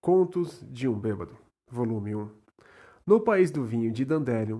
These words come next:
os boatos e rumores se espalham para longe com um odor de álcool no círculo dos bêbados. Os rumores exagerados sempre se espalham demais, como os absurdos de um bêbado. Esses rumores podem ser engraçados, apesar de serem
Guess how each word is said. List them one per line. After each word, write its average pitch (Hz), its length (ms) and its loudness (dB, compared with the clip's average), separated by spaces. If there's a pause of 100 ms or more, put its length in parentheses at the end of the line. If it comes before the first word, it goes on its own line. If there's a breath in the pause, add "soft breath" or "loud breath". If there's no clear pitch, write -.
os 180 160 -2
boatos 175 460 0
e 170 40 2
rumores 160 460 0
se 160 140 -8
espalham 143 400 -2
para 110 200 -2
longe 120 400 -2 (320 loud breath)
com 175 180 2
um 160 60 4
odor 127 320 6
de 104 200 -6
álcool 107 320 0
no 107 120 -8
círculo 113 460 -4
dos 101 160 -8
bêbados. 101 420 -6 (640 loud breath)
Os 202 220 6
rumores 117 400 4
exagerados 165 720 -2 (220 soft breath)
sempre 233 320 -2
se - 100 -8
espalham 220 400 -2
demais, 202 500 0 (160)
como 180 220 0
os 131 80 2
absurdos 120 880 0
de 120 140 -2
um 123 80 2
bêbado. 104 460 -2 (520 soft breath)
Esses 110 300 -6
rumores 170 580 0 (200)
podem 170 200 0
ser 180 160 0
engraçados, 180 640 0
apesar 147 440 0
de 131 120 -4
serem 117 400 -2